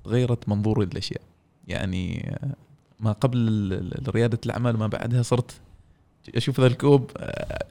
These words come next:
أفكر في أشياء ثانية. <laughs> تفكر بفرص، تفكر، آه، كيف ممكن، آه، طلع من هذا الشيء حاجة ثانية.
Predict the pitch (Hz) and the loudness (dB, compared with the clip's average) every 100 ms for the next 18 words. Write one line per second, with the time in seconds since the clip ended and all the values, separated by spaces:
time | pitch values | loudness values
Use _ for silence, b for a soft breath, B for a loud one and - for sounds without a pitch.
0 | - 156 - - - 131 123 165 110 104 | 2 4 6 4 4 6 8 10 10 8
1 | - 165 - - - 156 - 147 - 117 | 4 0 2 2 4 4 6 4 8 6
2 | - - - 143 - 131 117 110 107 104 | 6 -2 -2 -2 4 6 8 8 8 6
3 | B B B B - 143 139 127 117 104 | B B B B 2 4 6 6 4 4
4 | 95 85 85 101 - 117 113 123 - _ | 0 -2 -2 -4 -6 -6 -6 -6 -10 _
5 | _ _ _ _ _ 127 127 110 107 123 | _ _ _ _ _ 0 2 4 6 4
6 | 120 - 123 120 - - 104 101 98 95 | 2 2 2 2 0 0 0 2 2 0
7 | 90 | 0